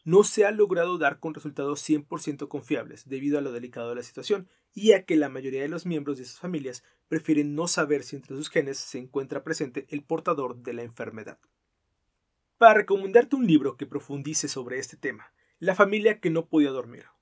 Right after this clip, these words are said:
un misterio médico. Un libro tipo ensayo excelsamente escrito y documentado por el periodista neoyorquino D T Max, en el que recopila varios informes médicos y recaba entrevistas con especialistas ligados a esa enfermedad.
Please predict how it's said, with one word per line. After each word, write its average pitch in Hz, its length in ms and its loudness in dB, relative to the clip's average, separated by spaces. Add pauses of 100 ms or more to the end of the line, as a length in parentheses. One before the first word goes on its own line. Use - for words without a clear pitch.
(100)
un 185 200 2
misterio 143 380 -2
médico. 113 400 -16 (380)
Un 196 120 0
libro 214 280 6
tipo 175 260 2
ensayo 143 400 0
excelsamente 160 800 -2
escrito 143 320 -6
y 131 60 -4
documentado 151 600 2
por 160 140 8
el 156 80 0
periodista 160 400 4
neoyorquino 151 640 -4
D 151 280 2
T 151 200 -2
Max, 127 400 -10 (240)
en 165 100 -6
el 160 80 -2
que 160 120 -2
recopila 175 600 -2
varios 170 460 4
informes 143 500 -6
médicos 147 480 -4
y 185 120 -4
recaba 147 360 -2
entrevistas 143 520 -6
con 147 100 -4
especialistas 156 640 -2
ligados 131 400 -4
a 120 40 -10
esa 123 120 -14
enfermedad. 139 460 -2